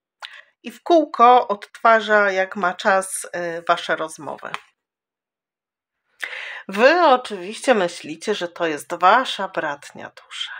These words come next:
nie? A tu macie schody z nimi. I chyba, kochani, to jest, em, odpowiedź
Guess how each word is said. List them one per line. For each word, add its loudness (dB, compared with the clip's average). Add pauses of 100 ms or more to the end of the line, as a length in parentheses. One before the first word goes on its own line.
nie? -6 (2250)
A -10
tu -2
macie -2
schody -4
z -16
nimi. -14 (1600)
I -4
chyba, 2
kochani, 0
to 0
jest, -6 (320)
em, -10 (1500)
odpowiedź -8